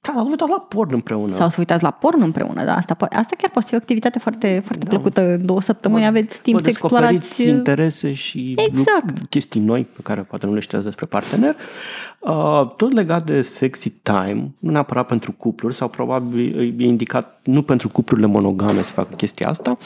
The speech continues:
Speaker 1: Uh, discuțiile cu o prietenă care a zis că mă bate dacă nu-i menționez numele, uh, Roxa Doxa, bună, te-am menționat, deci nu mai ești o prietenă, deci discuțiile cu Roxa Doxa, uh, cumva m-au făcut să mă gândesc să lansăm cumva o campanie,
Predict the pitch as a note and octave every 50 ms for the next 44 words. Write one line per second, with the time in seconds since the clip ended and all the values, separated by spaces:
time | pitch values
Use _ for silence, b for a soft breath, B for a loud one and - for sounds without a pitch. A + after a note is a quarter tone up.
0 | B B B B B B B B B - - C#3+ D3+ D3+ C3+ C#3 C3+ B2+ C3 -
1 | - F#3 - F3 E3+ D#3 - - C#3 C3 - - B2+ B2 - C3 C#3 C3+ B2 A2+
2 | A#2 A#2+ A#2+ - - B2+ A2+ G2+ G2 A2+ A#2 - A2+ G#2+ G2+ - G#2+ G#2+ G#2 G#2+
3 | G2+ F#2 - A2 G#2 G#2 A2 F2+ G#2 G#2 F#2+ F#2 - - - - G#3 G3+ B B
4 | B B B B B B - B2 A2 A2+ G#2+ G#2 G#2 G#2+ A2 - - B2+ B2 B2+
5 | A#2+ - - - F#2+ F#2+ F#2 - - - B2+ C#3+ G3+ A3 G#3 - _ _ _ _
6 | _ _ _ _ - D#3+ C3+ A#2+ A#2 G2+ G#2+ A2+ B2+ - - G2+ G2+ G2+ G2 -
7 | - G2+ F#2 G2 A2+ B2 - - G2+ G2 - A2+ G#2 G#2 G#2 G#2 - - - F#3+
8 | C3+ A2 - - - - F2+ F3 - - E3+ G#3 G#3 - - G3 - - - -
9 | G3 - A#2 C3 F3 F3+ A#2+ - - - A#2+ - B2+ A#2+ A2 - - - A#2 G#2+
10 | - - - - - A2 A2 - - - - - A3 G#3 - A3+ A#3 A3 B B
11 | B B B B B B B - D3+ D3+ D3+ - E3 E3 F#3+ G#3 A3 G#3+ G#3+ -
12 | G#3 A3 G3+ F#3 F#3+ F3+ E3+ - E3+ G3 F#3+ - A#3 G3+ E3 D3+ C#3 C3+ D#3+ E3+
13 | - - D#3+ D3+ C#3+ C3+ - - F3+ F3 - C#3+ A2+ B2 C#3 C#3+ C3+ D3 C3+ A2+
14 | - - C3 A#2+ G#2 F#2+ G2+ A2+ A2+ A#2